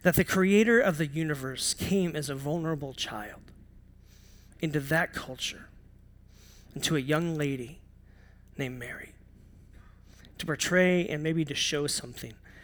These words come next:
that was radically different. In fact, you go on and you follow Jesus' life and his practice around children, and we read this in Matthew chapter nineteen. Jesus said, as people were trying to buffer the kids and keep them away from him,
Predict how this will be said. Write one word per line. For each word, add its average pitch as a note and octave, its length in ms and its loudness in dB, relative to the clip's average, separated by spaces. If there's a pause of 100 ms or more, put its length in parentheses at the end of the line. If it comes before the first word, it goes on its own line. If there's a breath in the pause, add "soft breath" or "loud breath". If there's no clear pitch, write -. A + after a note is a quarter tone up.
(240 loud breath)
that - 100 0
was C#3+ 140 -4
radically D3 520 2
different. B2+ 380 -8
In A2+ 60 -12
fact, E3 240 2
you D#3 80 0
go D#3+ 200 4
on D#3 220 4
and C#3+ 80 -6
you C3+ 60 -2
follow D3+ 340 2
Jesus' D3 560 -2
life C#3+ 420 2
and C#3 100 -6
his E3+ 180 -2
practice - 720 0 (360 loud breath)
around D#3+ 320 4
children, F3 440 0
and D#3+ 180 -2
we D3+ 80 0
read D3+ 220 4
this D3+ 260 2
in C3+ 80 -4
Matthew C#3+ 340 0
chapter C#3 300 -2
nineteen. D3 560 -2 (380 loud breath)
Jesus D#3 360 4
said, F3 280 8
as D#3 120 2
people F3+ 300 2
were D#3+ 100 4
trying F3 280 4
to D3 100 2
buffer E3+ 480 4
the C#3+ 80 0
kids D#3+ 380 2
and D#3 100 -2
keep F#3 260 0
them E3+ 200 2
away C#3+ 260 4
from E3+ 240 2
him, F#3+ 240 2